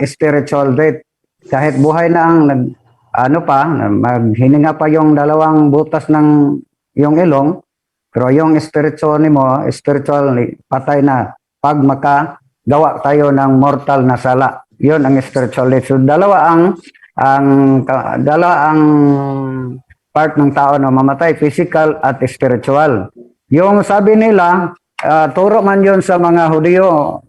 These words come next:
Brother, ah, sino, kalimutan ko si, yung kinokopya sa mga Saksinuba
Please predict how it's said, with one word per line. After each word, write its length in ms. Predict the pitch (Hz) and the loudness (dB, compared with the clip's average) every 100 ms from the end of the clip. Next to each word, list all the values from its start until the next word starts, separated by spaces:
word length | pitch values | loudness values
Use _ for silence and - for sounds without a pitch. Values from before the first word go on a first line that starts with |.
| _ | _
Brother, 800 | 117 131 151 160 165 160 123 - _ _ _ _ | -6 -2 0 2 2 0 -2 -10 _ _ _ _
ah, 1400 | 131 139 139 135 131 127 123 120 117 110 98 82 - 120 | -2 0 2 2 0 0 0 0 -2 -2 -2 -4 -6 -10
sino, 400 | 110 151 160 170 165 131 117 120 | -6 -2 0 2 0 0 -2 -2
kalimutan 480 | 131 143 147 151 | 0 -2 -2 -2
ko 160 | 143 156 | -2 -2
si, 320 | 147 147 147 - _ _ _ _ - _ - | 0 0 -2 -8 _ _ _ _ -20 _ -4
yung 560 | 135 151 160 160 151 135 | 0 2 2 2 2 0
kinokopya 720 | 160 156 151 170 175 175 165 | 0 0 0 -4 0 0 0
sa 160 | 160 151 | 0 0
mga 400 | 156 151 147 - | 2 2 0 -2
Saksinuba 560 | 143 - 151 151 147 | -8 -2 0 2 0